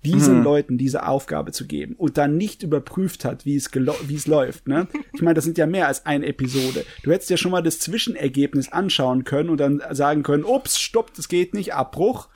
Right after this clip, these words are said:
Speaker 1: wir müssen es anders machen.“
Speaker 2: Leute, was,
Speaker 1: Hat
Speaker 2: was
Speaker 1: dann
Speaker 2: stimmt mit
Speaker 1: anscheinend
Speaker 2: euch nicht?
Speaker 1: irgendjemand
Speaker 2: Warum? <laughs> Warum
Speaker 1: nichts
Speaker 2: sieht das
Speaker 1: gemacht,
Speaker 2: so
Speaker 1: der hat
Speaker 2: aus?
Speaker 1: einfach nur gesagt, „Hier, macht mal.“ Und dann hat er sich, was, ein Jahr lang, wie lange die Produktion ging oder so, hat er sich einfach auf die faule Haut gesetzt und einfach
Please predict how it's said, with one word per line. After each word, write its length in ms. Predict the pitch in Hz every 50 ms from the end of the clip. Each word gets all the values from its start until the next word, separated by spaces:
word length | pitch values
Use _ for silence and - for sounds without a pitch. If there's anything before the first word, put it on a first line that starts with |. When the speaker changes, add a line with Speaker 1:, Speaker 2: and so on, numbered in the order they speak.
| - -
Speaker 1:
wir 80 | - 139
müssen 160 | 139 123 123
es 80 | 120 -
anders 280 | 123 131 156 165 -
machen.“ 220 | 202 202 202 262 294 339 349 285 -
Speaker 2:
Leute, 220 | - 196 220 220 254
was, 220 | 233 220 - - -
Speaker 1:
Hat 140 | 214 208 208
Speaker 2:
was 80 | 226 226
Speaker 1:
dann 100 | 220 262
Speaker 2:
stimmt 160 | 254 226 226
mit 100 | 214 180
Speaker 1:
anscheinend 180 | 160 196 - 254
Speaker 2:
euch 80 | 240
nicht? 140 | 196 226 233
Speaker 1:
irgendjemand 480 | 240 233 233 226 247 240 196 226 196 160
Speaker 2:
Warum? 580 | 180 - - - 233 220 220 - - 214 -
<laughs> 60 | -
Warum 120 | - 190 233
Speaker 1:
nichts 220 | 311 277 262 220 -
Speaker 2:
sieht 80 | - 277
das 40 |
Speaker 1:
gemacht, 160 | 262 247 240 -
Speaker 2:
so 40 | 240
Speaker 1:
der 80 | 240
hat 120 | 277 277 262
Speaker 2:
aus? 40 | 247
Speaker 1:
einfach 180 | 220 208 240 220
nur 120 | 220 220
gesagt, 280 | - - 233 220 208 -
„Hier, 200 | 196 202 180 156
macht 340 | 170 202 240 - - -
mal.“ 240 | 143 139 151 202 220
Und 100 | 196 175
dann 120 | 185 170 156
hat 100 | 160 -
er 80 | 208
sich, 160 | 180 214 180 - - - - - - - - - -
was, 320 | 175 180 185 180 - -
ein 100 | - 156
Jahr 300 | 139 160 175 190 214 196
lang, 340 | 151 143 165 202 196 175 151
wie 120 | 143 160
lange 260 | 151 165 170 180 180
die 80 | 170 160
Produktion 560 | - - 165 160 - - 180 185 180 170 170 180 165
ging 160 | 156 190 214
oder 180 | 214 208 202 196
so, 220 | 208 226 240 240 - - - - - _ _ _ _
hat 100 | - -
er 80 | 202 185
sich 160 | 196 208 202
einfach 180 | 202 - 202 190
auf 120 | 196 -
die 100 | 214 185
faule 240 | - 208 208 196 175
Haut 180 | 226 240 -
gesetzt 300 | - 143 143 147 - -
und 100 | 185 175
einfach 320 | 180 170 165 - 165 -